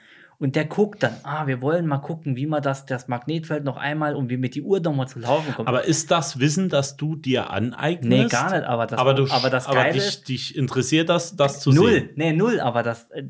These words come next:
Speaker 1: das ist jetzt wirklich null, aber in, in, was ich sagen
Speaker 2: Dann
Speaker 1: will
Speaker 2: hat's mit meiner Frage nichts
Speaker 1: Doch,
Speaker 2: zu tun.
Speaker 1: weil du bei YouTube zum Beispiel auch Interessen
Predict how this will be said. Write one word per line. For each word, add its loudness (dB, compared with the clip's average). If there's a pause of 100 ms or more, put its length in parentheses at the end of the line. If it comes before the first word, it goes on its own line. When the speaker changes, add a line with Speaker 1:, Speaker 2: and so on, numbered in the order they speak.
Speaker 1:
das 2
ist -4
jetzt 0
wirklich -4
null, 2
aber 0
in, -4
in, -6 (100)
was -2
ich -6
sagen 0
Speaker 2:
Dann 2
Speaker 1:
will 4
Speaker 2:
hat's 0
mit 2
meiner 2
Frage -2
nichts -2
Speaker 1:
Doch, 4
Speaker 2:
zu -6
tun. 2
Speaker 1:
weil 4
du 2
bei 4
YouTube 0
zum -8
Beispiel 0
auch 0 (840)
Interessen 0